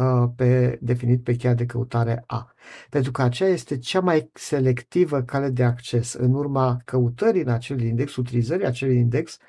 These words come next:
și filtrării tuturor înregistrărilor din tabela noastră, pe baza informațiilor din acel index, o să obținem mai multe, mai puține înregistrări, pardon, sau, prin urmare, mai puține pagini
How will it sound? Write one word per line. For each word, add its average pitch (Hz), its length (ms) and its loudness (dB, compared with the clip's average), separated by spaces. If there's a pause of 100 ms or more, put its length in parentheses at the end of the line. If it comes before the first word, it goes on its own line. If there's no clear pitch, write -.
(400)
și - 180 -2
filtrării 143 600 2
tuturor 214 500 0
înregistrărilor 143 680 0
din 131 180 -2
tabela 120 580 0
noastră, 113 520 -4
pe 139 180 -2
baza 127 420 0
informațiilor 123 560 0
din 117 100 -2
acel 120 280 -2
index, 190 280 -4
o 156 100 -8
să 139 140 -4
obținem 185 380 -2
mai 165 140 2
multe, 180 460 -2
mai 147 180 -2
puține 156 320 -8
înregistrări, 120 480 -2
pardon, 120 280 -6
sau, 123 240 -6 (360)
prin 147 160 -2
urmare, 135 240 2
mai 131 160 0
puține 127 340 -4
pagini 123 440 -4